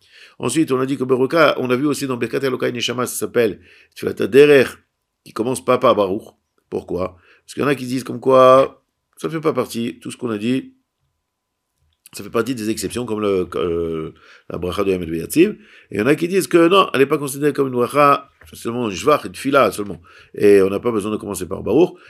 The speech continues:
Et il y en a qui disent comme quoi, euh, elles sont à côté d'une autre bracha, le Kaim Neshama à côté de la Shiratza, Shiratza. Et Tfilat Derer, il faut faire attention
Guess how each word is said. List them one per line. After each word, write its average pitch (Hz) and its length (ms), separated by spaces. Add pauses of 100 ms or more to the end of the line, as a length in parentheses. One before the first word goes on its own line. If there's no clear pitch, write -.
(140)
Et - 60
il - 40
y - 20
en 95 60
a 123 100
qui 147 120
disent 175 220
comme 131 220
quoi, 139 560
euh, 107 520
elles 95 120
sont 104 360
à 92 80
côté 90 220
d'une 117 120
autre 123 100
bracha, 135 240
le 135 80
Kaim 110 120
Neshama 107 280
à 113 40
côté 107 160
de 104 40
la 95 80
Shiratza, 92 340 (260)
Shiratza. 127 680 (400)
Et - 40
Tfilat 113 200
Derer, 151 460 (120)
il 104 60
faut 107 80
faire 123 160
attention 117 420